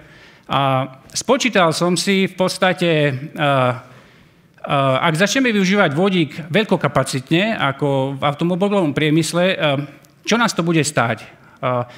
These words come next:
používal som jednoducho trojčlenku, počítal som na prstoch. E, ja môžem povedať z praxe, e, e,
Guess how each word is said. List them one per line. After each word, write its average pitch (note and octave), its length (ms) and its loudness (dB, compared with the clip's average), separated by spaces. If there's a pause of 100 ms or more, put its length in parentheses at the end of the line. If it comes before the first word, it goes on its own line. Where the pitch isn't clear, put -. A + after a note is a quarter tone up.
(320)
používal A3+ 320 2
som F#3+ 160 0
jednoducho G#3 720 0
trojčlenku, F#3 960 0
počítal D#3+ 320 -2
som C#3 160 -4
na C#3 160 0
prstoch. D#3 400 -2
E, - 40 -20 (920)
ja G#3 160 4
môžem A3+ 240 2
povedať G#3+ 320 2
z - 80 -10
praxe, F#3+ 380 2
e, G#3+ 160 2
e, - 20 -2